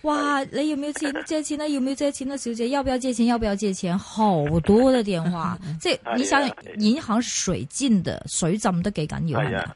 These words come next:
Speaker 2: 水浸啊。係啊，
Speaker 1: 因為冇人買樓，
Speaker 2: 因為真係
Speaker 1: 咁佢啲存款又多。
Speaker 2: 因為成交量少啊，銀行都要想做生意咯。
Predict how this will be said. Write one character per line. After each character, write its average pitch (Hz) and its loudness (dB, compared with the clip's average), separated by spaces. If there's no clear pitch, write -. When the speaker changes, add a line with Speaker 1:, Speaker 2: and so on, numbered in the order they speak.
Speaker 2:
水 107 -8
浸 - -4
啊。 87 -8
係 330 0
啊， 302 4
Speaker 1:
因 269 4
為 214 2
冇 208 2
人 185 2
買 151 0
樓， 165 -2
Speaker 2:
因 226 0
為 247 -2
真 - -
係 - -
Speaker 1:
咁 - -
佢 240 2
啲 285 0
存 165 6
款 120 0
又 202 0
多。 233 -2
Speaker 2:
因 220 4
為 208 -4
成 - -
交 - -
量 - -
少 - -
啊， - -
銀 - -16
行 101 -8
都 - -4
要 - 0
想 113 -4
做 113 -8
生 110 -4
意 87 -18
咯。 92 -8